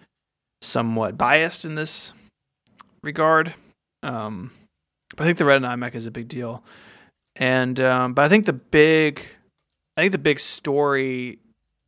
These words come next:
of October is Tim Cook. Uh, his, his essay in Business Week, I re-, I reread it, reread it for, uh, today's episode, and, like,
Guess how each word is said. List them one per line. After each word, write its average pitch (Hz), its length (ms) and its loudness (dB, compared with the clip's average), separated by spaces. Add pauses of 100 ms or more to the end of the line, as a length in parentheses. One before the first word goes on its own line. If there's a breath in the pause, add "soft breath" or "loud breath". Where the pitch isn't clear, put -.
(140)
of 135 160 -8
October 143 480 -6
is 117 120 -10
Tim 120 220 -10
Cook. - 400 -6 (1120 soft breath)
Uh, 113 160 -12
his, 120 400 -8
his 127 460 -4 (380)
essay 139 540 2
in 131 220 -8
Business 143 280 -4
Week, 127 120 -8
I 131 60 -4
re-, 143 420 0
I 143 60 -4
reread 131 840 -4
it, - 280 -6
reread 135 460 -4
it - 160 -8
for, 123 520 -10
uh, 139 220 -12
today's 127 380 -6
episode, 123 560 -4
and, - 120 -10
like, 120 280 -8